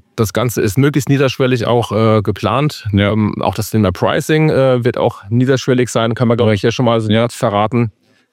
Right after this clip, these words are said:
Speaker 1: sodass wir dort für unsere gemeinsame Zielgruppe eine optimale Lösung
Speaker 2: Ja.
Speaker 1: haben werden.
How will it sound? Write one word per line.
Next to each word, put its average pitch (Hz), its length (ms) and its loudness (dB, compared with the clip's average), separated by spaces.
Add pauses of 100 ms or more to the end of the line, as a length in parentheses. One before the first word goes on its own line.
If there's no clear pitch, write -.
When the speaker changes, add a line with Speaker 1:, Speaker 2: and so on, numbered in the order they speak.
(100)
Speaker 1:
sodass 113 260 -2
wir 127 60 0
dort 117 180 2
für - 120 -6
unsere 107 500 2
gemeinsame 107 460 0
Zielgruppe 107 760 0
eine 120 180 0
optimale 107 480 0
Lösung 95 280 0
Speaker 2:
Ja. 113 80 2
Speaker 1:
haben 95 160 -2
werden. 90 300 -2